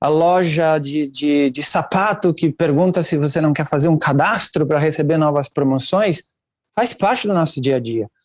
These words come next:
Pra onde vai todo esse, esses dados? Como é que eu posso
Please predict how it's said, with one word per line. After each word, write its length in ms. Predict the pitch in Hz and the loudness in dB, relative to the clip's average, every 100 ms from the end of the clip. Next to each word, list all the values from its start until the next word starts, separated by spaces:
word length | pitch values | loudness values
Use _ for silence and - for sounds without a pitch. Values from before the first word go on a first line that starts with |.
| _ _ | _ _
Pra 160 | - 277 | -2 2
onde 260 | 359 294 | 2 2
vai 320 | 208 180 170 151 | 2 2 0 0
todo 240 | 156 143 139 - | -2 0 -2 0
esse, 400 | 139 131 - 127 | -2 -2 -2 -2
esses 340 | 135 120 135 117 | -2 0 -2 0
dados? 500 | 120 107 117 117 - | 0 -2 -4 -4 -2
Como 220 | 196 254 | 0 0
é 40 | |
que 80 | 269 | 0
eu 60 | 269 | 0
posso 460 | 220 196 185 165 | 0 2 2 0